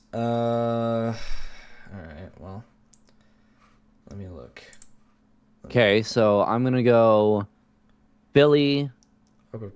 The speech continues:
Speaker 2: San Fran.
Speaker 1: Dallas, San Fran. There's four teams that make it, right?
Speaker 2: Three.
Speaker 1: Three? Are you sure?
Speaker 2: Yeah.
Speaker 1: Are you double sure?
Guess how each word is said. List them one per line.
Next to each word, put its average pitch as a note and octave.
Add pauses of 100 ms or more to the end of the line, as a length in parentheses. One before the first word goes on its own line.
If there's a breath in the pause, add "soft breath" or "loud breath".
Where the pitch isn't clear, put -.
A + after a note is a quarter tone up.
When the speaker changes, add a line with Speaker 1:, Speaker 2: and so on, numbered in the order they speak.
Speaker 2:
San B2+
Fran. A2+ (1000)
Speaker 1:
Dallas, B2
San A2
Fran. G#2+ (1000)
There's A2
four A#2+
teams E3
that D#3
make D#3
it, F#3
right? E3+ (240)
Speaker 2:
Three. E2 (300)
Speaker 1:
Three? A#2+
Are -
you B2+
sure? A#3+ (1300)
Speaker 2:
Yeah. -
Speaker 1:
Are -
you A#2
double F3
sure? G#3